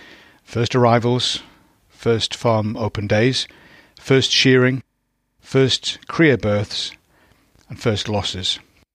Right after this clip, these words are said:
But before getting to those, I wanted to talk about me. Originally a northerner,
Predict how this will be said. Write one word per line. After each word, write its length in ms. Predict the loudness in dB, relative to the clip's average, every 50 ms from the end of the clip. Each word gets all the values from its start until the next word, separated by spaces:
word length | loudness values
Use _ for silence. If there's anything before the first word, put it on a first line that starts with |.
| _ _ _ _ _ _ _ _ _ _ _ _
But 120 | -4 -2 -2
before 200 | 2 2 2 2
getting 220 | 4 0 0 0
to 100 | -2 -2
those, 220 | 0 0 0 0
I 80 | 0 0
wanted 180 | 2 0 0 -4
to 100 | -4 -6
talk 220 | -6 -6 -4 -4
about 240 | -4 -4 -4 -4 -6
me. 240 | -6 -6 -8 -8 -10 _ _ _ _ _ _ _ _ _ _ _ _ _ _ _ _ -6
Originally 580 | -2 0 0 0 -2 -2 -2 0 0 0 0 0
a 100 | 0 0
northerner, 500 | 2 2 2 0 0 0 -2 -2 -2